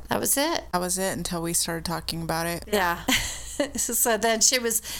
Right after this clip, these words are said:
Speaker 1: while I was researching it, she was giving me that, um, I was getting so frustrated, and I'm, like, yelling at the T V, and <laughs> Allie comes out, she's like, "Who are you talking to?" I'm like, "The T V, I'm so frustrated." But a lot of that, I think, was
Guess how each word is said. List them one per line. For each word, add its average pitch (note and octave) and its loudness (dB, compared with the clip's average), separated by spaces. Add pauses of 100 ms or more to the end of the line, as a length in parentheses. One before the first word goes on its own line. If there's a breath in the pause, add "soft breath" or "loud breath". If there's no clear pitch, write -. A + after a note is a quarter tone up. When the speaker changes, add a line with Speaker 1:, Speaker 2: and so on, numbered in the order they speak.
(220 loud breath)
Speaker 1:
while B3+ 6
I B3 6
was G3+ 4
researching B3 2
it, D#4 -2
she - 4
was G#3 2
giving A3 0
me G3+ 0
that, F#3 -2
um, E3+ -2
I A3+ 4
was A3 4
getting A3+ -2
so G#3 4
frustrated, G#3+ 2
and G3+ 0
I'm, E3 0
like, E3 -4
yelling A3 0
at A#3 -4
the A3+ 0
T A3 0
V, A3 0
and G3 0
<laughs> F#3+ 2
Allie B3 0 (480 loud breath)
comes A3+ 2
out, G#3 4
she's G#3 2
like, F#3+ 0 (160)
"Who F4 0
are A#3 0
you G3+ 0
talking A3 0
to?" F#3+ 0
I'm G3+ -2
like, G3+ -4 (400 loud breath)
"The G4 2
T G4 0
V, F#4+ 0
I'm E4 0
so D#4+ 0
frustrated." C4 0
But G#3+ 2
a G#3 2
lot A#3 0
of D4+ -4
that, G3+ 2
I G#3 0
think, G#3+ -4
was G3 0